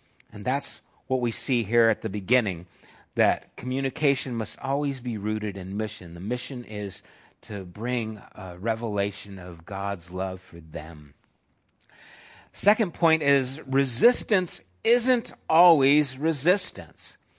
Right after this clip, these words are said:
You know, Paul initially debates with the Epicureans and Stoics. These are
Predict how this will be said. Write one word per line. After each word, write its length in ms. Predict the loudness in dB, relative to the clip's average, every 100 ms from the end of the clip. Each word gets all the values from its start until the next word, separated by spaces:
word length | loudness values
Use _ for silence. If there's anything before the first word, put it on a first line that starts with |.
| _ -20 -16 0
You 80 |
know, 160 | 4 4
Paul 480 | 2 4 8 8 8
initially 560 | 6 4 4 6 6
debates 560 | 6 2 6 8 6 4
with 120 | -4
the 120 | -2
Epicureans 640 | -4 -4 -4 0 0 0 -2
and 160 | -6
Stoics. 580 | -2 4 8 8 6 -4 -2
These 280 | 0 2 4
are 180 | 4